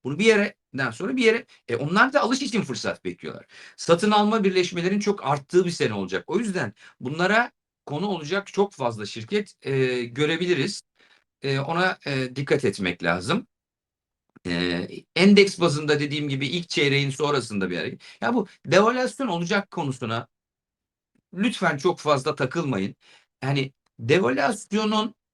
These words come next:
e, yapılması mecburiyeti olduğu bir dönem olabilir. Dışsal bir şokla, içsel bir şokla, bir kara kuğuyla olabilir. Ama bu, e, hükümet,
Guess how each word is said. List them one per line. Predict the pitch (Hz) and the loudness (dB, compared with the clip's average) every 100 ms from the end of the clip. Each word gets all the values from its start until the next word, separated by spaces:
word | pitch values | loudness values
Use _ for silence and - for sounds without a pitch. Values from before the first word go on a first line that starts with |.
| _ _ _ - | _ _ _ -10
e, | 127 131 123 120 113 - _ _ _ _ _ _ _ _ _ _ _ _ - | -4 -2 -2 -2 -6 -10 _ _ _ _ _ _ _ _ _ _ _ _ -10
yapılması | 110 117 170 - 208 208 208 214 - 277 | -2 2 4 6 6 8 8 6 4 4
mecburiyeti | 254 208 165 156 175 180 175 - 196 | 6 6 4 0 4 4 4 2 0
olduğu | 165 175 170 208 202 170 | 4 2 4 2 0 -4
bir | 139 - | -8 2
dönem | 151 165 180 175 | 4 6 6 4
olabilir. | 143 175 180 175 147 196 - _ _ _ _ _ - | 2 2 2 2 0 -2 -10 _ _ _ _ _ -8
Dışsal | 123 - 220 220 190 | -8 0 4 6 4
bir | |
şokla, | 175 151 139 123 | 0 -2 0 -2
içsel | 147 135 - 196 196 | -2 -4 4 4 4
bir | |
şokla, | 185 165 143 139 139 | 0 -2 -4 -4 -4
bir | 147 143 - | -4 -8 -8
kara | 143 196 214 | 2 2 2
kuğuyla | 185 131 101 | 0 2 0
olabilir. | 87 90 85 92 254 - _ - - | -2 -4 -6 -8 -10 -12 _ -20 -10
Ama | 190 226 165 - _ _ 113 - - | -4 0 0 -2 _ _ -20 -14 -2
bu, | 320 349 - | -2 -2 -6
e, | 151 143 131 127 131 | -8 -2 -2 -4 -8
hükümet, | 139 123 - 117 156 262 - | -10 -8 -4 -2 -2 -4 -10